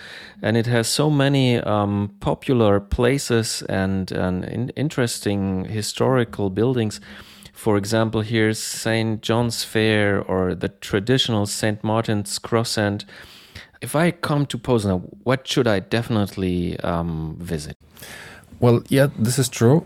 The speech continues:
Speaker 2: This is one of the oldest cities. Definitely, it's the cradle of Poland. So this is where our nation has started. So the history is over a thousand years, and parts of that, they are still there.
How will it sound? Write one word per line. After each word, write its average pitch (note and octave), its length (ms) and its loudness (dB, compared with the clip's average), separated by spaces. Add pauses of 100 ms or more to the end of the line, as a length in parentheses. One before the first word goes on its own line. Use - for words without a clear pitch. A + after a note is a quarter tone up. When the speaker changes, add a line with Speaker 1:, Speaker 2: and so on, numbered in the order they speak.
(120)
Speaker 2:
This A#2 180 0
is A2 100 -2
one A#2+ 200 4
of A2+ 120 6
the G#2+ 120 6
oldest G#2 260 4
cities. A#2 540 0
Definitely, A#2+ 580 4
it's G#2+ 240 0
the G#2+ 80 2
cradle G2 720 2
of G2 180 -4
Poland. G2 420 4
So F#2 200 0
this G2 180 0
is G2 100 -2
where G2+ 320 4
our G#2 200 2
nation G2+ 460 4
has F#2 220 -2
started. A2+ 480 0
So G#2 540 2
the G2+ 80 0
history G#2 440 -2
is G2 140 -2
over G2+ 260 2
a G2 40 2
thousand G2+ 460 0
years, G#2 520 0 (100)
and G2 460 6
parts A#2 300 2
of F#2 160 0
that, F2+ 420 0
they F#2 160 0
are F2+ 80 2
still G2 280 0
there. F#2+ 340 2